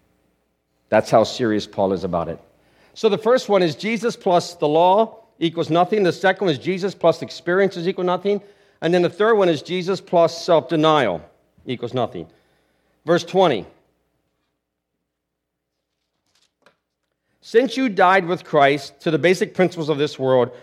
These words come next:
why, as though you still belong to it, do you submit to its rules?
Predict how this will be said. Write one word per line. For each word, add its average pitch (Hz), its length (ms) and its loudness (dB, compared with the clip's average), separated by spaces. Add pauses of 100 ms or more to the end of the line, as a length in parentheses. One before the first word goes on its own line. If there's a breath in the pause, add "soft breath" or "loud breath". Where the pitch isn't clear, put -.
(160 loud breath)
why, 175 800 4
as 143 180 2
though 175 80 0
you 160 200 2
still 185 300 0
belong 185 380 2
to 143 180 -2
it, 139 160 -2
do 147 80 -6
you 143 120 -2
submit 156 400 -4
to 160 100 -6
its 147 140 -8
rules? 123 420 -4